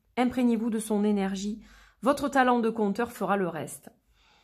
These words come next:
Rien ne prédisposait François Villeneuve à devenir l'un des trente meilleurs tarologues de sa génération. Aujourd'hui, il parcourt le monde pour former et accompagner les gens dans leur apprentissage du tarot de Marseille. Voilà, c'est un coffret au prix de vingt-sept euros,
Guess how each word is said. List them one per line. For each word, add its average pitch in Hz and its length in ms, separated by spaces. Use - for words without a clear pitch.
Rien 302 380
ne 269 80
prédisposait 269 640
François 247 340
Villeneuve 240 400
à 214 60
devenir 202 420
l'un 226 140
des 190 180
trente 269 280
meilleurs 226 280
tarologues 208 480
de 190 60
sa 196 160
génération. 180 720
Aujourd'hui, 240 460
il 190 120
parcourt 262 380
le 226 120
monde 220 320
pour 180 220
former 220 360
et 226 80
accompagner 202 540
les 180 140
gens 196 160
dans 196 140
leur 165 280
apprentissage 220 880
du 240 180
tarot 220 300
de 220 60
Marseille. 151 500
Voilà, 202 220
c'est - 240
un 196 80
coffret 208 420
au 247 80
prix 247 200
de 190 60
vingt-sept 202 380
euros, 190 380